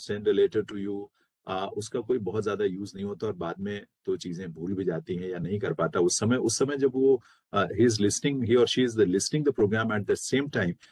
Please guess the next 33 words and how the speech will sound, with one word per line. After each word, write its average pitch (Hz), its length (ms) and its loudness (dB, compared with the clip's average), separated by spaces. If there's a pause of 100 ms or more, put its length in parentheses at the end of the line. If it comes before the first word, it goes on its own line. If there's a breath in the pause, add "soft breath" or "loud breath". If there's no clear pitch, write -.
(200 soft breath)
uh, 101 240 2 (480)
he 135 160 6
or - 80 2
she, 143 380 2 (240)
uh, 104 280 2
get 120 100 0 (160)
motivated 123 480 2 (640)
to 117 40 4
say 131 180 4
something, 85 380 -4
to 107 140 -4
share 123 260 4
something। - 380 -6 (800)
तो 180 120 4
वो 170 320 2
सोशल 160 340 -2
मीडिया 170 300 0
पे 170 140 -2
उसी 160 300 -4
टाइम 139 260 -8
में 139 80 -10
वो 135 120 -4
चीजें 123 340 -10
जो 113 140 -12
है 113 80 -10
वो 113 140 -14
शेयर 104 240 -8
कर - 160 -14
पाता - 340 -18
है, 95 120 -16
करता 82 300 -14
है 95 120 -12
और, 110 320 -12